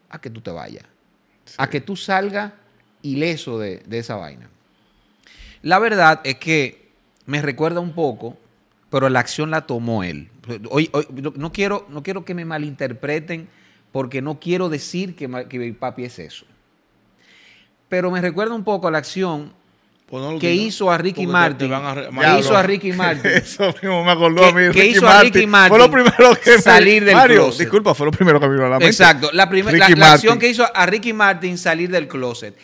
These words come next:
Speaker 1: ¿Qué
Speaker 2: Y lo,
Speaker 1: hizo
Speaker 2: y lo
Speaker 1: Ricky
Speaker 2: que vino
Speaker 1: Martin?
Speaker 2: después.
Speaker 1: ¿Qué hizo Ricky Martin? Ricky Martin dijo, "¿Cuál es su preferencia sexual?". Y le mató el gallo en la funda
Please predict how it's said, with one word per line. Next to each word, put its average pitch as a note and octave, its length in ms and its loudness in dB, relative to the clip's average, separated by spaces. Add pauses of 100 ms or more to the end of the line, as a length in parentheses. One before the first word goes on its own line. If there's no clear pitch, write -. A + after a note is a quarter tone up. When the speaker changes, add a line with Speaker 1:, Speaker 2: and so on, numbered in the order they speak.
(140)
Speaker 1:
¿Qué - 120 0
Speaker 2:
Y E3 40 4
lo, G3 80 4
Speaker 1:
hizo A#3+ 240 -2
Speaker 2:
y F#3 60 4
lo F#3+ 100 6
Speaker 1:
Ricky F3 140 2
Speaker 2:
que F3+ 60 6
vino G3+ 200 6
Speaker 1:
Martin? G#3 40 6
Speaker 2:
después. F#3+ 360 2 (220)
Speaker 1:
¿Qué B3+ 180 2
hizo B3+ 220 0
Ricky A#3+ 260 -2
Martin? B2 540 -4 (420)
Ricky F#3+ 240 -2
Martin A#3 400 -2
dijo, G3+ 580 -2 (640)
"¿Cuál G#3+ 260 2
es G3+ 80 -4
su F#3+ 120 -6
preferencia D#3 520 -8
sexual?". G#2 460 -16 (1400)
Y A3 520 2
le E3+ 340 0
mató G3 360 -2
el A#3 100 0
gallo A#3 300 0
en A#3 100 -6
la A3 120 -4
funda G3+ 720 -8